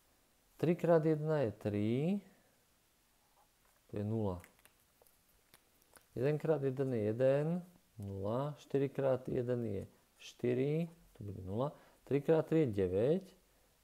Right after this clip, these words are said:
tuto bude nula. Jeden krát tri je tri, ostáva nula.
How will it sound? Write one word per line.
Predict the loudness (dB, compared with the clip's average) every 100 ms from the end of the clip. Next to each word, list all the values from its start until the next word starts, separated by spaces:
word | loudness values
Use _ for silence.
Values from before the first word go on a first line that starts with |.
| -20 -20 -20 -10
tuto | -8 -4
bude | -4 -4
nula. | -4 -2 0 0
Jeden | 0 0 2
krát | 4 2 2
tri | 0 0
je | -2
tri, | -4 0 2 2 -2 -4 -16 _ _ _ -20 _
ostáva | -20 -8 -6 -4
nula. | -4 -2 -2